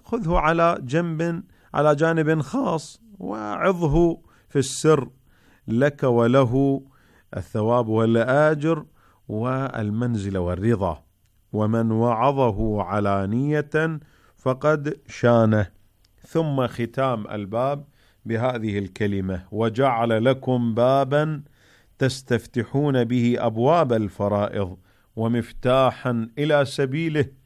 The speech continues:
لولا محمد صلى الله عليه وآله والأوصياء من ولده لكنتم حيارى، كالبهائم لا تعرفون فرضاً من الفرائض، وهل تدخل مدينة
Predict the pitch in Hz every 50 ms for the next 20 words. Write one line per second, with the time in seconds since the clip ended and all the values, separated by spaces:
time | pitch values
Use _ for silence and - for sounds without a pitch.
0 | _ _ _ _ _ _ _ _ _ _ _ _ _ _ _ - 160 170 180 170
1 | 156 147 139 139 135 123 - - 156 151 139 135 131 120 117 120 117 110 104 -
2 | - 120 117 113 120 135 131 117 113 107 104 92 104 98 90 101 101 104 101 98
3 | 90 95 98 95 98 98 98 104 104 101 95 92 92 87 87 92 92 98 104 110
4 | 117 117 113 117 120 120 113 - - - 113 117 123 127 120 120 120 117 120 117
5 | 117 113 110 113 123 139 135 127 117 110 117 117 104 117 120 120 117 113 117 113
6 | - 151 143 127 123 - - 127 120 107 - - 117 120 127 131 123 110 104 98
7 | 90 - - _ _ _ _ _ _ - _ _ _ _ _ _ _ _ _ _
8 | _ _ - 120 120 117 110 120 120 113 123 131 135 139 - 135 127 123 123 123
9 | 123 127 135 143 139 - - 135 123 120 123 127 113 - - 135 131 123 123 117
10 | - - 160 156 135 104 110 107 98 95 98 101 95 95 95 92 87 - - 98
11 | 98 92 85 82 - - 95 85 82 - _ _ _ _ _ _ _ _ _ _
12 | _ - 113 113 110 120 120 120 113 - - 139 135 135 - - - 117 110 107
13 | 101 101 107 107 101 107 120 120 120 117 113 110 101